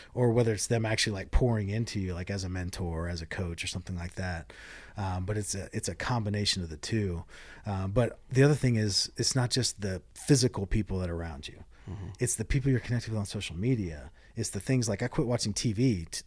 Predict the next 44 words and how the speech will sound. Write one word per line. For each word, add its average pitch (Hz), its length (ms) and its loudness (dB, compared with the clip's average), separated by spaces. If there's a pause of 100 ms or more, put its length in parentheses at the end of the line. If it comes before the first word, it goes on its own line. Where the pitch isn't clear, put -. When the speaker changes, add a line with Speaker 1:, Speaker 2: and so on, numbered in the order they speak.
Speaker 1:
like, 92 280 -8
Speaker 2:
Yeah. - 100 -2
Speaker 1:
three 104 420 -4
and 95 100 -4
a 92 40 -4
half 101 300 -2
years 95 220 -2
ago. 90 160 -4
Like, 101 140 -2
I 110 40 0
very, 117 380 4
very 104 300 0
rarely 95 320 -2
ever 107 240 0
watch 95 300 0
T 98 140 -4
V, 85 260 -4
never 117 280 2
watch 92 280 -4
the 87 40 -10
news 87 280 -8
ever, - 360 -12 (460)
because 196 180 2
it's - 80 0
all 202 120 2
just 175 180 -6
negative. 180 420 2
Speaker 2:
Yeah. 110 140 -6 (640)
Speaker 1:
Like, 135 140 2
and 131 80 2
my 131 100 8
wife 120 240 4
used 104 100 -4
to 113 60 -2
give 110 80 2
me 110 40 0
the 101 60 0
hardest 104 240 -2
time. 104 180 -2
She 104 140 -2
loves 98 180 -2
watching 95 280 -2
the 98 120 0
news. 98 280 0